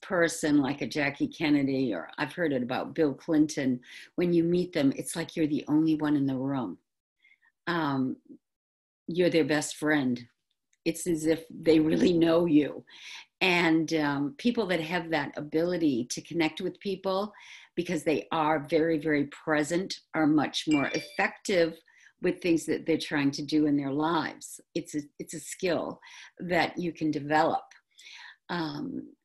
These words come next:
and then another thing that I learned through Stella, you know, she studied with Stanislavski. She was the only actor in America that ever studied with Stanislavski. She went to Paris to study with him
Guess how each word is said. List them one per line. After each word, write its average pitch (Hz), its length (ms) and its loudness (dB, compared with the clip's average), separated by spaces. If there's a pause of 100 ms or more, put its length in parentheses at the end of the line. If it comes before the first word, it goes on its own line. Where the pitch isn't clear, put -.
and 208 160 2
then 208 140 4
another 220 380 2
thing 165 520 2
that 170 240 0
I 156 100 2
learned 160 460 0 (160)
through 170 160 -6
Stella, 139 640 -4 (640)
you 214 220 0
know, 196 100 0
she 196 180 -2
studied 226 420 2
with - 200 -6
Stanislavski. 143 920 -2 (160)
She - 180 -4
was 175 80 -6
the 175 180 -6
only 226 480 2
actor 180 760 0
in 170 120 -2
America 156 640 0
that - 240 -6
ever 165 500 -2 (240)
studied 208 540 -2
with - 140 -8 (260)
Stanislavski. - 880 -8 (280)
She - 140 -8
went 202 140 -4
to - 80 -12
Paris 175 500 0
to 127 80 -12
study 135 380 -2
with 120 180 -6
him - 240 -10